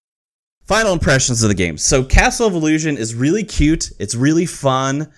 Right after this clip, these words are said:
It's an easy platformer to digest. And it didn't leave me tearing my hair out because of the difficulty, which I will always appreciate, and I will stand by that when it comes to these retro games.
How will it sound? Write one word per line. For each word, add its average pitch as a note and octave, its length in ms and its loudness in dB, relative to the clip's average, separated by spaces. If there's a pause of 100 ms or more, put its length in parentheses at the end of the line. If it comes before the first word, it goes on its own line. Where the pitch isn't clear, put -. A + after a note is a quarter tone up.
(200)
It's G#2+ 160 -4
an A2 140 -6
easy F3 380 -2
platformer C#3+ 640 -2
to C3 100 -6
digest. G2+ 760 -2
And B2+ 140 2
it C3 80 0
didn't G3+ 200 2
leave G3+ 160 0
me F3+ 120 0
tearing C#3 280 2
my C#3 140 -2
hair A#2 220 2
out A2+ 120 0
because B2+ 240 -6
of D3 40 -8
the D#3+ 80 -6
difficulty, D3 580 -2
which G#2+ 260 -2
I E3+ 200 2
will D#3 140 -2
always B2 460 0
appreciate, F#2+ 640 -4
and F#2 100 -6
I G#2 120 -2
will G2+ 100 -6
stand A2 340 -4
by F#2 200 -2
that E2+ 200 -4
when F#2+ 120 -8
it F2+ 80 -10
comes G2 240 -10
to - 60 -16
these F2+ 180 -8
retro D#2+ 300 -10
games. C#2+ 340 -14